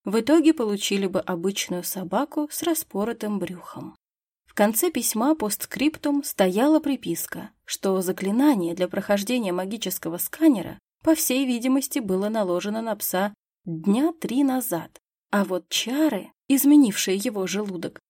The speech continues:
накапливались в течение нескольких месяцев. Это что же получается? Где-то существует целый питомник таких модифицированных животных? А почему бы и нет?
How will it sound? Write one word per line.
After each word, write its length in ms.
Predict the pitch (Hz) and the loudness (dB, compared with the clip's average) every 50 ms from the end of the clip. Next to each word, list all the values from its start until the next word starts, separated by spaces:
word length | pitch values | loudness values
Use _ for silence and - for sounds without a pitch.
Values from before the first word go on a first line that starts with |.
| _ _ | _ _
накапливались 920 | - 208 208 202 202 - 208 226 269 - 302 294 311 302 294 311 311 - - | 4 4 4 4 4 2 0 -2 -2 -2 -2 -2 0 0 0 -2 -4 -4 -2
в 60 | - | 0
течение 540 | - 294 - - 220 220 240 254 269 277 269 | 0 0 2 0 0 2 2 4 4 4 4
нескольких 680 | 240 196 190 190 190 - - 196 - - 202 - - | 2 2 0 0 -2 -4 -6 -6 -6 -6 -6 -4 -2
месяцев. 760 | 190 180 170 160 156 - - - - - - 160 - - - _ _ _ _ _ _ _ _ _ _ _ _ | 0 2 2 2 2 0 -6 -8 -8 -8 -8 -8 -12 -16 -20 _ _ _ _ _ _ _ _ _ _ _ _
Это 240 | - 262 262 - 269 | -2 -2 0 0 -2
что 340 | - - - - 330 339 311 | -2 -4 -2 2 2 4 4
же 120 | 302 320 | 4 2
получается? 880 | 311 311 302 294 311 311 - - 302 277 202 180 185 - - - - - - _ _ _ _ - | 0 0 0 -2 -2 -2 -2 -2 -2 -2 -2 -4 -4 -4 -6 -6 -6 -12 -20 _ _ _ _ -4
Где-то 480 | 185 175 190 165 190 254 277 - 214 | -4 -2 -2 0 0 0 0 0 -2
существует 840 | 202 - 208 202 - 226 208 - - - - 277 294 269 208 - - _ | -4 -4 -4 -4 -4 -4 -4 -6 -6 -4 -2 0 0 0 -2 -6 -12 _
целый 420 | - - - 254 285 294 269 247 | -6 -4 0 0 2 2 0 -2
питомник 800 | - - - 185 180 - - 240 294 320 339 330 311 294 269 - | -2 -2 -2 -2 -2 -2 2 6 8 10 10 10 10 8 6 2
таких 420 | - 226 233 226 - 214 202 - - | -4 -8 -6 -2 -2 -2 -2 0 -2
модифицированных 920 | 190 190 185 220 220 254 254 - - - 233 202 185 185 185 180 185 185 | -2 -2 -2 -4 -6 -6 -6 -4 -4 -2 -2 -2 -4 -4 -4 -6 -6 -6
животных? 760 | 185 - 233 254 240 269 247 - - - - 330 320 - - _ _ _ _ _ _ _ _ _ _ _ _ _ - | -4 -2 -2 0 0 0 0 0 0 -2 -2 -2 -4 -6 -14 _ _ _ _ _ _ _ _ _ _ _ _ _ 4
А 140 | 269 285 311 | 4 6 6
почему 460 | 311 359 330 - - 370 320 285 294 | 6 4 2 4 6 8 8 8 8
бы 120 | 262 311 - | 6 2 4
и 200 | - 320 320 285 | 8 8 8 8
нет? 460 | 220 190 180 175 175 - - - | 6 4 -4 -6 -10 -12 -16 -20